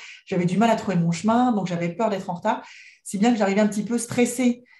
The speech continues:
et un peu juste en termes de temps à la, pour la séance. Donc, euh,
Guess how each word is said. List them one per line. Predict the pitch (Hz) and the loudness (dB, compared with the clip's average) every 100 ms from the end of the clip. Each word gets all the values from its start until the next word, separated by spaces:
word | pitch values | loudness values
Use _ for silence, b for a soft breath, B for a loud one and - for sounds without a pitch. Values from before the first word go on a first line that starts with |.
| b | b
et | 185 | 0
un | 202 | 0
peu | 202 220 | 2 0
juste | 196 262 214 | 2 0 0
en | 180 | -4
termes | 208 196 | -2 -2
de | 202 | -2
temps | 202 220 185 | -2 -4 -2
à | 160 | -4
la, | 156 151 | -4 -6
pour | - | -4
la | 175 | -4
séance. | 170 180 208 277 - 170 B B B B | -4 -4 -2 -2 -2 -6 B B B B
Donc, | 170 214 240 247 | 2 4 4 2
euh, | - 185 180 180 185 180 175 170 175 160 | 0 2 2 -2 -2 0 2 2 0 0